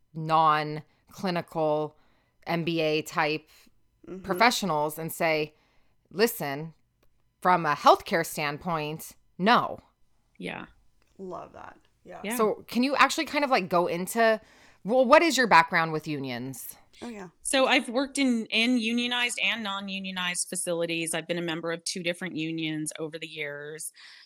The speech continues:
Speaker 3: Uh, one of the hardest things for me was when I first went into management and I had to step down from the union because you can't be a
Speaker 1: Mm.
Speaker 3: member of the union in management. Uh, and so that,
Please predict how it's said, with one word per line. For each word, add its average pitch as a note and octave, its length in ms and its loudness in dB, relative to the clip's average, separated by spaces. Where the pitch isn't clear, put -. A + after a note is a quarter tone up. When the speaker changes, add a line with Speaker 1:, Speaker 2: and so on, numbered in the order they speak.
Speaker 3:
Uh, F3 300 4
one G3+ 260 -2
of G#3+ 60 0
the G#3+ 60 2
hardest G3 520 -2
things F3+ 260 -2
for F3 140 -6
me E3+ 340 0
was E3 320 -2
when D#3+ 560 -2
I D#3 140 -2
first - 480 -4
went F3 180 -4
into E3+ 260 -6
management D#3 540 -4
and D#3+ 160 -4
I D3 320 0
had D#3+ 120 -4
to - 80 -8
step - 240 -6
down D#3+ 260 -2
from E3 160 -8
the D3+ 80 -2
union F#3 500 2
because E3+ 800 -2
you F3 140 -10
can't F#3+ 320 -4
be B3+ 100 0
a C#4+ 40 2
Speaker 1:
Mm. B3 40 2
Speaker 3:
member F3 220 -2
of D#3 100 -6
the D#3 80 -6
union D3+ 320 -6
in - 120 -14
management. - 440 -12
Uh, F#3 380 4
and F3+ 260 -2
so G3 140 -2
that, G#3 200 2